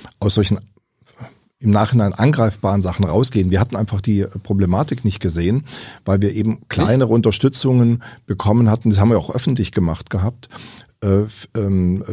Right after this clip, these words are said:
zum Beispiel für, äh, irgendwelche... Äh, äh, Klimaschutzpreise. Und Toyota war tatsächlich bei der Automobilindustrie jahrelang mal, äh, mit der Hybridtechnik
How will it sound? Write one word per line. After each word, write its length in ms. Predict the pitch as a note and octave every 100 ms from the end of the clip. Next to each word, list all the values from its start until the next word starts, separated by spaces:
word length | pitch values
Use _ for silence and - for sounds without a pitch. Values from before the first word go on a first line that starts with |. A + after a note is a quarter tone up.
| G2+
zum 160 | G#2
Beispiel 260 | G2 - F#2
für, 440 | - F#2+ F2 F2 F2+ -
äh, 160 | G2 E2+ - - -
irgendwelche... 720 | G2+ G2 G2+ F#2+ F#2+ F#2 F#2 F2+ -
Äh, 260 | F#2 F2 F2 - - - _ _ -
äh, 240 | - G2 A#2
Klimaschutzpreise. 800 | - B2+ B2+ A#2 - F#2+ G2 G#2
Und 100 | G#2
Toyota 400 | F#2+ G2+ B2 B2
war 120 | A2
tatsächlich 580 | - A2 - A#2 D#3+ A#2+
bei 140 | G2+
der 100 | G2+
Automobilindustrie 920 | E2+ G#2+ G#2+ G2 G#2 A#2 A2+ - A2+ G#2
jahrelang 560 | F#2+ G#2 A2 G2+ G2+ G2
mal, 420 | F#2+ F2+ F2+ -
äh, 220 | F#2+ F2+
mit 420 | F2 F#2 - - -
der 200 | F2 E2+
Hybridtechnik 1000 | F2+ G2 A#2 - - A2 - G#2+ A2